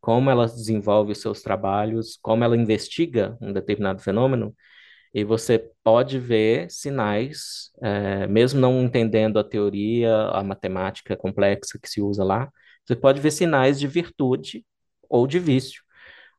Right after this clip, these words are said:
Ua-, e são sinais até, às vezes, banais, como, eh, conflito de interesses,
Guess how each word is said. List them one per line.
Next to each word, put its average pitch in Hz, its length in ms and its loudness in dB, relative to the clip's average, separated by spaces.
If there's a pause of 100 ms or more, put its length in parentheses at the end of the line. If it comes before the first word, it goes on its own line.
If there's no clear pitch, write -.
Ua-, 139 220 0
e 135 100 4
são 135 240 2
sinais 147 420 2
até, 147 440 4
às 139 180 0
vezes, 135 200 0
banais, 160 560 -4
como, 127 520 -4 (460)
eh, 107 800 -2
conflito 131 420 -2
de 127 140 -6
interesses, 170 840 -4